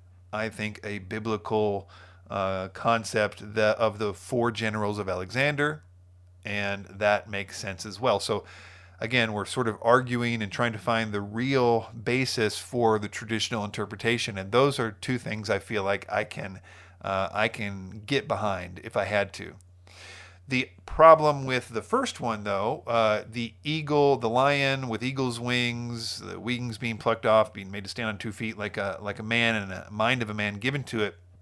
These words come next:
is often argued, obviously, to be, uh, Nebuchadnezzar and the Babylonians. If it's going to be equated with Daniel two, then it needs to be Babylonia. Commentators say a lot of things.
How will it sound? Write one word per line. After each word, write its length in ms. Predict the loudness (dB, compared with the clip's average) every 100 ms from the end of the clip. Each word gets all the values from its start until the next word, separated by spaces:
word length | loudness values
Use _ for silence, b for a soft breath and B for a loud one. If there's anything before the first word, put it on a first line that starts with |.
| -20 -6
is 260 | -2 -2 2
often 420 | 4 4 0 -6 -10 B B B
argued, 540 | 4 4 2 0 0 0
obviously, 500 | 0 0 -2 -4 -4
to 180 | -2 -6
be, 440 | -4 -6 -6 -8 -6
uh, 240 | -4 -2 -4 -10 -8
Nebuchadnezzar 640 | -2 -2 -2 -2 -2 0
and 160 | -2 -4
the 40 |
Babylonians. 1080 | -8 -10 -4 -2 0 2 4 4 2 -4 -8
If 120 | -12
it's 120 | -10
going 160 | -10 -8
to 60 | -6
be 120 | -8
equated 380 | -6 -6 -6 -8
with 160 | -10
Daniel 260 | -8 -8 -8
two, 280 | -2 0 0
then 100 | -4
it 80 | -6
needs 220 | -8 -8
to 80 | -10
be 240 | -10 -10 B B B
Babylonia. 720 | 0 0 2 2 2 2 -4 -12 b b -20 -20 -20 -12
Commentators 560 | 0 0 2 0 0 2
say 200 | 4 4
a 80 | 6
lot 260 | 8 8
of 80 | 6
things. 460 | 2 0 -2 -4